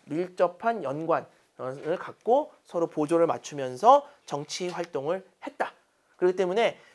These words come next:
요 이제 건국동맹의 이야기는 일단은 요 자체가 모호한 면이 있고 해-, 그 이후에 김창숙의 행보하고는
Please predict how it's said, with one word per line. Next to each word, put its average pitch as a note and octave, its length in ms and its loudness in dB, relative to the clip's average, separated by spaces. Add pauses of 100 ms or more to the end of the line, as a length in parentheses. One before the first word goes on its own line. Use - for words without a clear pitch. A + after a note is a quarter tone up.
(120)
요 A3+ 240 6
이제 F#3+ 140 2
건국동맹의 G3+ 1000 0
이야기는 F3+ 760 4 (240)
일단은 F#3+ 440 4
요 F3+ 120 2
자체가 F#3 480 4
모호한 F#3 520 4
면이 D3+ 240 -4
있고 B3 440 2 (300)
해-, - 80 -14 (120)
그 F#3+ 180 -2
이후에 G3+ 640 0 (140)
김창숙의 F#3 800 -2
행보하고는 A3+ 920 -4